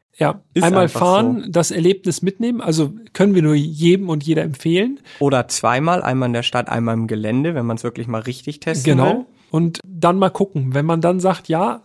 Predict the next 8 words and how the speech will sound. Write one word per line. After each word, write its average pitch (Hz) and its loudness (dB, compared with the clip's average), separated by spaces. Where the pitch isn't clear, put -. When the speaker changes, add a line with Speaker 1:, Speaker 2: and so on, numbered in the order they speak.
Speaker 1:
da 156 0
hab 175 -2
ich 165 -8
jetzt - -8
Bock 185 -2
drauf, 160 -2
jeden 202 -2
Tag, 185 -6